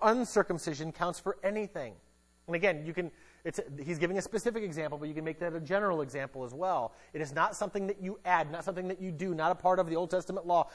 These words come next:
not a part of your own morality. Whatever you're, you think is,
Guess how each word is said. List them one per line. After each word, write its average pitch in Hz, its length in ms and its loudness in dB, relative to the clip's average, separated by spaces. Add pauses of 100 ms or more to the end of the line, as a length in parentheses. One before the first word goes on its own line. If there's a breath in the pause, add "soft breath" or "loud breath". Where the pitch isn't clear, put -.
not 170 140 2
a 185 40 2
part 202 180 2
of 170 100 -2
your 170 200 -2
own 180 420 0
morality. 170 680 6 (840)
Whatever 165 500 2
you're, 160 240 -4
you 165 320 -6
think 180 220 -6
is, 165 180 -2